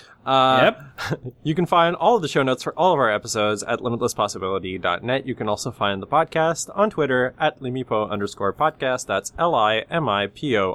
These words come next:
Speaker 1: underscore podcast. Uh, you can find me on Twitter at Sakurina. That's S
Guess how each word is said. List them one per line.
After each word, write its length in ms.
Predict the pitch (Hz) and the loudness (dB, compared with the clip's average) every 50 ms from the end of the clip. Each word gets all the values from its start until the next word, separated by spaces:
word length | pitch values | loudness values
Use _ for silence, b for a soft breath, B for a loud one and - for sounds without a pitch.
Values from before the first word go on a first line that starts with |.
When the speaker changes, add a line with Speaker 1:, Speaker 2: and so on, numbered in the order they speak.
| - | -2
Speaker 1:
underscore 500 | - 120 113 120 117 - - 117 110 110 | -4 -2 -2 -4 -4 -2 -2 0 0 0
podcast. 640 | - - 92 90 - - - - - - - - - _ b b b b b b b b b b b b _ - | 0 -2 -4 -4 -4 -6 -10 -10 -10 -8 -10 -10 -10 _ b b b b b b b b b b b b _ -8
Uh, 280 | - 113 113 117 120 120 | -2 0 0 2 2 0
you 120 | 127 139 | -2 -2
can 100 | 208 196 | -2 0
find 220 | - 196 180 156 143 | 2 2 2 2 2
me 120 | 165 214 | 2 4
on 140 | 214 165 135 | 4 2 2
Twitter 300 | - 127 113 123 131 131 | 0 0 2 2 2 0
at 240 | - 123 139 - - | 0 -2 -2 -2 0
Sakurina. 680 | - 160 147 - - 107 107 127 135 117 107 117 120 | 0 -2 0 0 0 -2 -2 0 0 0 -2 -2 -2
That's 260 | 98 101 110 - - - | -2 -2 -2 -4 -4 -6
S 200 | 123 123 - | -6 -6 -6